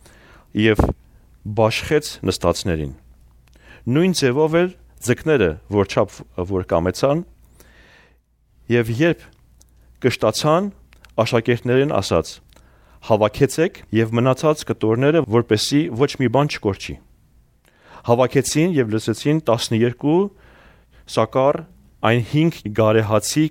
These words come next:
կտորներով և ավելացել էր ուտողներից։ Իսկ մարդիկ, երբ տեսան այն նշանները, որ նա արեց, ասացին. «Սա ճշմարիտ մարգարեն է, որ աշխարհ է գալու»։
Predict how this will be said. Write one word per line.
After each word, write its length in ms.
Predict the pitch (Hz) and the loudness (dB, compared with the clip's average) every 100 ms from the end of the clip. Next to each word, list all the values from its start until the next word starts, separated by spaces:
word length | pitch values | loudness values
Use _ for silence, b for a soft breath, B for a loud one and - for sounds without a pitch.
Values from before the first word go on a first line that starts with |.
| - | -2
կտորներով 640 | 104 104 110 127 175 - B B B 117 | -2 0 2 2 0 -4 B B B 0
և 120 | 123 - | 0 0
ավելացել 640 | 101 104 104 107 - 135 143 147 | 0 2 0 -2 -2 -2 2 0
էր 160 | 151 - | 0 -4
ուտողներից։ 640 | 135 - 101 104 92 80 - - _ _ b b b | -6 -2 0 2 0 0 -6 -18 _ _ b b b
Իսկ 240 | 139 - 123 | -2 0 0
մարդիկ, 480 | 120 127 160 170 - - | 0 0 -2 -2 -4 -4
երբ 160 | 107 113 | -2 0
տեսան 400 | 113 - 139 156 202 | -2 0 0 0 -2
այն 260 | - 110 104 | -2 -2 -2
նշանները, 460 | - 110 123 143 185 208 - B B 104 | -2 -2 0 0 -2 -6 -20 B B -2
որ 160 | 110 | 0
նա 80 | 117 104 | 0 0
արեց, 200 | 120 147 107 | 0 0 -2
ասացին. 400 | 101 - 95 95 - b b | -2 -2 -2 -4 -8 b b
«Սա 240 | - - 120 | -8 0 0
ճշմարիտ 500 | 107 - 95 92 117 - - b b - | 0 -2 0 2 2 -2 -20 b b -2
մարգարեն 640 | 95 90 - 98 101 90 | 0 0 0 2 2 2
է, 100 | 80 87 - b b | 0 -2 -6 b b
որ 100 | 92 - 85 | -4 -2 -4
աշխարհ 320 | - 95 78 | -4 -2 -2
է 60 | 71 | -4
գալու»։ 200 | 62 - | -10 -12